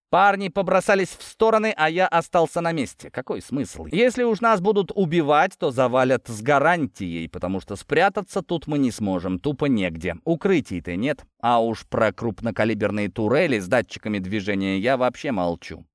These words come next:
«Вы вторглись в зону автоматической обороны. В случае отказа идентифицироваться будет открыт огонь», проговорил голос, искажённый динамиками. «Запрос на идентификацию!» крикнул Гром, поднимая голову.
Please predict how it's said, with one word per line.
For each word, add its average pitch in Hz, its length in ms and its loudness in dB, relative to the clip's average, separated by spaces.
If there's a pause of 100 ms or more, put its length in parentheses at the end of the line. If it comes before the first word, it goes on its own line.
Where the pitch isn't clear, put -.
(120)
«Вы 120 180 2
вторглись 165 560 0
в 139 60 -12
зону 160 360 2
автоматической 156 760 -2
обороны. 135 460 2
В - 40 -14
случае 170 380 0
отказа 143 460 2
идентифицироваться 143 1200 -2
будет 135 320 -4
открыт 127 380 -2
огонь», 127 420 2
проговорил 98 560 0
голос, 175 400 0
искажённый 104 560 -2
динамиками. 90 680 -4 (200)
«Запрос 165 600 2
на 196 160 4
идентификацию!» 185 1400 0
крикнул 107 440 -2
Гром, 147 360 2
поднимая 127 500 2
голову. 87 480 -4